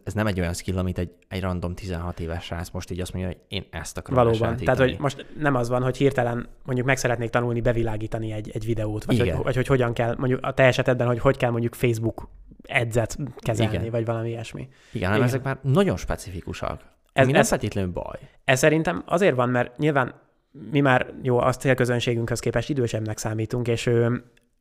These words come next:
Speaker 2: a célközönségünk, akik fiatalok, azok nem biztos, hogy tudják, hogy merre akarnak menni, és, ö,
Speaker 1: Igen.
Speaker 2: és ők inkább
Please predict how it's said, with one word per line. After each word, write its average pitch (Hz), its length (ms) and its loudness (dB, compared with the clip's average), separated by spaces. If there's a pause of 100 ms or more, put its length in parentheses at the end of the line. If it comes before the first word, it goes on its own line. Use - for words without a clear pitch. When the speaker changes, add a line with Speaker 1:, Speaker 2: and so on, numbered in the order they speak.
Speaker 2:
a - 100 -10
célközönségünk, 151 920 0 (120)
akik - 240 -6
fiatalok, 117 580 0 (380)
azok 135 280 0
nem 165 140 0
biztos, 123 240 0
hogy 123 100 2
tudják, 117 300 0
hogy 113 100 0
merre 110 240 0
akarnak 110 360 -4
menni, 110 240 -6
és, 113 220 -6
ö, 117 120 2
Speaker 1:
Igen. 101 200 0 (100)
Speaker 2:
és 135 160 0
ők 139 140 6
inkább 147 400 4